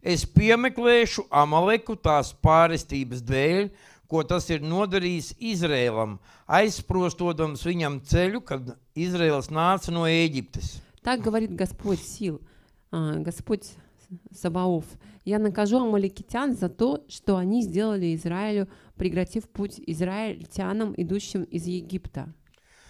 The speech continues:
Speaker 1: Tas bija tas laiks, kad, ā, Mozus izved tautu no Ēģiptes.
Speaker 2: Это было время, когда Моисей вывел народ из Египта.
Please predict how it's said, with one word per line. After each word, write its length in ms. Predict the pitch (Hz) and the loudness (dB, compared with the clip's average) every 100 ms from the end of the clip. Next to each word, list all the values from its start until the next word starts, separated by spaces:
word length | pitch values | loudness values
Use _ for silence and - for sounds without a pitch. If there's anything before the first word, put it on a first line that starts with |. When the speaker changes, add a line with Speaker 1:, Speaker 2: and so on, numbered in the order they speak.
| _ | _
Speaker 1:
Tas 120 | 233 202 | -10 -4
bija 180 | 226 | -4
tas 200 | 180 226 220 | 0 0 4
laiks, 320 | 220 233 - | 4 4 2
kad, 140 | 185 160 | -6 0
ā, 360 | 175 165 160 156 | 0 2 0 -2
Mozus 460 | 170 196 202 - | 0 2 0 0
izved 400 | 214 156 156 135 | -4 -4 -6 -2
tautu 320 | 190 190 165 | 2 2 2
no 140 | 165 160 | -4 -2
Ēģiptes. 600 | 190 226 202 165 - - | 0 0 -2 -10 -10 -10
Speaker 2:
Это 140 | 190 196 | -4 0
было 160 | 214 | 0
время, 320 | 208 240 226 185 | 0 0 -2 -4
когда 260 | 175 175 | -4 -4
Моисей 400 | 180 180 185 202 | -4 -4 -4 -4
вывел 320 | 180 190 175 | -2 0 0
народ 320 | 165 170 165 - | -2 -4 -4 -6
из 100 | 151 | -8
Египта. 600 | 160 160 254 - 196 | -10 -6 -6 -4 -6